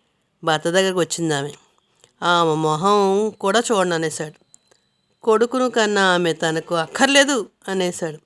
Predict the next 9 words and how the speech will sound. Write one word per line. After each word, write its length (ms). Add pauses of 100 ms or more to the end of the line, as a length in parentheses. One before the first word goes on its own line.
(520)
పెద్దవాళ్ళని 720
అప్పచెప్పపోయినా 1000
కూడా 500
వాళ్ళ 140
మాట 340
వినలేదు. 420 (720)
దానితో 800 (420)
వాళ్ళు 220
న్యాయం 380